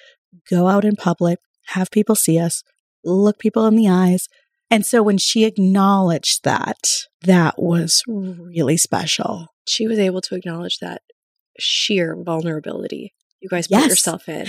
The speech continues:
Speaker 1: That I didn't even know.
Speaker 2: Yeah.
Speaker 1: I didn't even know that was a thing yet.
Speaker 2: Right. <laughs> Right? You don't know. You're just doing.
Speaker 1: Mm-hmm.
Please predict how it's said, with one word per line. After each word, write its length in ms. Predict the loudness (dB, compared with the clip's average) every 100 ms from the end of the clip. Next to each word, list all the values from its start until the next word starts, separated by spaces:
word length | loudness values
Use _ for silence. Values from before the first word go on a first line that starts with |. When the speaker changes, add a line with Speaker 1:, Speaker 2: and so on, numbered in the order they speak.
| -8
Speaker 1:
That 140 | 0 2
I 100 | 2
didn't 180 | 4
even 300 | 2 2 0
know. 440 | 0 2 2 0 -4 -8
Speaker 2:
Yeah. 220 | -6 -6 -10 _ _ -6
Speaker 1:
I 60 | 2
didn't 120 | 2
even 140 | 4
know 80 | 2
that 120 | 0
was 100 | -2
a 60 | -8 0
thing 220 | 2 4
yet. 400 | 2 0 -10 -10 -10 _ _ -2
Speaker 2:
Right. 340 | 2 2 -2 -6 0
<laughs> 460 | 2 2 2 -2 0 -6 -10 -6
Right? 220 | 0 0 0
You 120 | 0
don't 140 | 2
know. 140 | 4 4
You're 140 | 2
just 180 | -2 0
doing. 680 | 2 4 4 2 -4 -10 -16 -2
Speaker 1:
Mm-hmm. 180 | 0